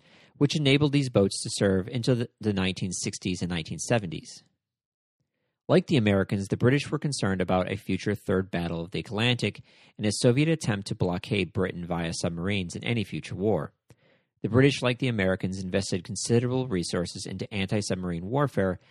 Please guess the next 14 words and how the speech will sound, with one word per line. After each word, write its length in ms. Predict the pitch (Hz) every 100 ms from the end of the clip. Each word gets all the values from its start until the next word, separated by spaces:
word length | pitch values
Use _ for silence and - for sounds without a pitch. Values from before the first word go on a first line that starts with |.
| - _
such 180 | - 127
as 120 | 139
building 360 | 110 101 101 101
the 80 | 95
Daring-class 840 | 82 95 110 104 98 92 85 -
destroyer 500 | - - 131 123 85 -
and 160 | 95
building 260 | 87 101 101
a 80 | 95
number 400 | 92 104 113 127
of 180 | 113 - -
maritime 520 | - 92 92 - 90
patrol 400 | 85 82 - 139
aircraft. 580 | 92 76 - - - -